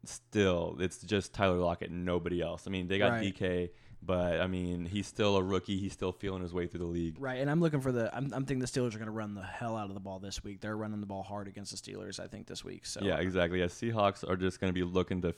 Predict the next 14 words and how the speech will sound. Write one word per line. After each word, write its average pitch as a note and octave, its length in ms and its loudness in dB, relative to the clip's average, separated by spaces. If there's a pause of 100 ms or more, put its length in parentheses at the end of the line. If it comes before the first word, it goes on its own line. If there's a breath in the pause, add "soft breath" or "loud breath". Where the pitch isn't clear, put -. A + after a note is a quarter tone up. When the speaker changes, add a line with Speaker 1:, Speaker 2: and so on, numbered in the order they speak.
Speaker 1:
feed F#2 300 -2
Chris - 240 -6
Carson. E2+ 400 -2
I F2 40 0
mean, F2+ 180 2
they F#2 100 4
did F#2 120 2
Speaker 2:
Yeah. F#2+ 60 4
Speaker 1:
it F2 40 2
last F2 380 2
week, F2+ 280 0 (460 soft breath)
and, F2+ 400 4
I F2 40 2
mean, F2 480 0